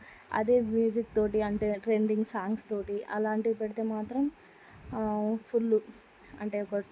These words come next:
ఆ, ట్వంటీ, థర్టీ కే, ఇట్లా సిక్స్టీన్ కే, ఇట్లా వ్యూస్ వస్తున్నాయి, సబ్స్క్రైబర్స్ కూడా ఇట్లా పెరుగుతాండ్రు. మళ్ళీ ఇక అట్లనే చేస్తూ, అంటే కొన్ని ఇవి,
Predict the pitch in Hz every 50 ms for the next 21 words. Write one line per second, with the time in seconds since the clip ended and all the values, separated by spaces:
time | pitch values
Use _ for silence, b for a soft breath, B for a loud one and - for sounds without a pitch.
0 | - 208 208 208 202 202 196 196 - 214 208 214 208 - 214 208 208 208 - 208
1 | 202 196 - - 214 208 - 214 202 202 196 196 B B B B B B B -
2 | 220 226 226 214 - - - - - - 240 220 - - - 226 214 208 208 202
3 | 220 208 202 202 202 202 B B B B B - - - 226 - - 233 214 208
4 | 208 - - - - - 202 233 233 233 - 220 202 - - - 190 185 185 185
5 | 185 - 226 208 202 - - 226 226 214 220 214 214 - 233 220 220 220 220 214
6 | 214 214 - 208 196 - - - - - - - 247 226 226 226 226 220 214 190
7 | 185 185 185 - - - B B B B B B B B B B - - 226 220
8 | 220 214 220 220 226 226 226 220 220 - 226 220 226 226 226 226 226 220 226 226
9 | - - 226 214 - - - - 214 - - - - 214 208 233 226 - 233 220
10 | 220 226 214 214 226 262 294